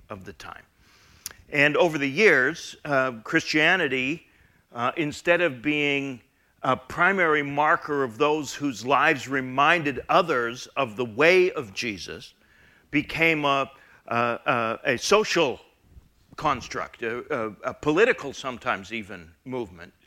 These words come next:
um, that lost the, the counterintuitive, countercultural,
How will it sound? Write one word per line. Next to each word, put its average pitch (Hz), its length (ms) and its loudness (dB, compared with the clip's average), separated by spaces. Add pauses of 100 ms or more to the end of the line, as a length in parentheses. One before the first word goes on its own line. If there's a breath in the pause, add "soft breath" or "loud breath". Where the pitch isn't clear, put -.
(640 soft breath)
um, 120 440 -2
that 143 300 2
lost 170 640 0
the, 139 340 -2
the 127 260 -4
counterintuitive, 175 1400 0
countercultural, 156 1300 -2